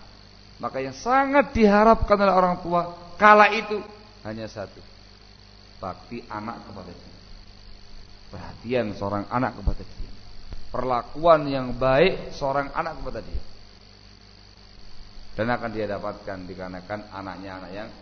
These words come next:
soleh. Anak soleh itu adalah anak yang berbakti kepada kedua orang tuanya. Kalau dia toleh, orang tua akan disia-siakan. Orang tua akan ditelantarkan. Orang tua akan bahkan mungkin disikapi dengan sikap-sikap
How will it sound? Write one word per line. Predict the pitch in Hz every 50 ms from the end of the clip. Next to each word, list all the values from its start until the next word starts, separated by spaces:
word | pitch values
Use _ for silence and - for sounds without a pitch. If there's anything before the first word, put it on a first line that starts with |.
| - - - - - -
soleh. | - 98 98 95 92 87 87 90 90 85 - - - - - - - - - - - - - - - - - - - - -
Anak | 113 110 104 104 - -
soleh | - - 110 104 101 98 95 90 87 85
itu | - - 139 147 135
adalah | 117 104 101 95
anak | - 90 90 90 101 117 104 120
yang | 110 95
berbakti | 90 92 90 - 87 78 - - 123 117
kepada | 104 92 87 80 - 107
kedua | 104 110 107 120 117 123
orang | 131 131 139 139
tuanya. | 151 165 170 175 170 160 147 135 - - - - - - - -
Kalau | - 160 165 165
dia | 143 127 135 135 135 135 131
toleh, | - 131 120 107 92 101 123 147 147 - - - 127
orang | 131 123 113 107
tua | 98 110 120 127 139
akan | 156 156 151
disia-siakan. | - 135 160 160 160 - - 170 170 160 - - 135 - - - - - - - - - - - - - - - - - - - - - - - - - - - - - - - - - -
Orang | 123 127 127 123 107 -
tua | 110 131 147 147 147
akan | 147 143 127
ditelantarkan. | 110 - 123 123 127 123 131 135 139 135 - 127 117 110 - - - -
Orang | 123 123 123 123 117 123
tua | 147 147 143
akan | 143 139 139 135 131 123 - - - - 117 117 104
bahkan | 120 113 110 120 123
mungkin | 120 113 127 143 135 135 123 - - - - - - 110
disikapi | 107 113 110 - - - 143 147 135 135
dengan | 127 123 117
sikap-sikap | 113 - - 127 110 113 120 117